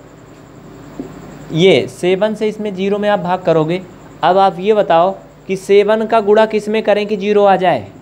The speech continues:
भाई, सेवन का गुणा किसी में करें कि क्या आ जाए, ज़ीरो आ जाए। क्यों ज़ीरो आ जाए? क्योंकि हमें ज़ीरो लाना है। अच्छा, इधर देखना, जैसे अगर सात में, अ, तो ना करो तो ज़्यादा अच्छा रहेगा, छः कर लेता हूँ,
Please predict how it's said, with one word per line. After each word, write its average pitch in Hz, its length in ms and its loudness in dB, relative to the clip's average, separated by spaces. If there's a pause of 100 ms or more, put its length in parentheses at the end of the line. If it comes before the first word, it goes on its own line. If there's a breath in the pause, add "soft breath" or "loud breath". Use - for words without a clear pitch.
(520)
भाई, 147 220 -2
सेवन 170 340 -4
का 185 120 -4
गुणा 170 240 0
किसी 180 300 -6
में 180 160 -4
करें 185 560 0 (360)
कि 160 100 -4
क्या 185 180 2
आ 127 140 2
जाए, 110 280 -10 (760)
ज़ीरो 180 300 2
आ 117 120 2
जाए। 110 220 -10 (300)
क्यों 226 140 4
ज़ीरो 214 260 4
आ 202 120 4
जाए? 196 260 2 (280 loud breath)
क्योंकि 190 200 -6
हमें 208 160 -6
ज़ीरो 226 200 -6
लाना 240 260 -2
है। 185 240 -6 (440)
अच्छा, - 160 -4
इधर 156 220 -2
देखना, 127 340 -6 (2000)
जैसे 170 300 2
अगर 196 220 2
सात 185 440 0
में, 202 480 -2
अ, 147 540 -2
तो 160 180 -4
ना 185 180 -2
करो 165 260 -2
तो 156 160 -8
ज़्यादा 151 260 2
अच्छा 180 220 -2
रहेगा, 175 280 0
छः 175 260 -6
कर 131 140 -4
लेता 110 280 -8
हूँ, 104 140 -12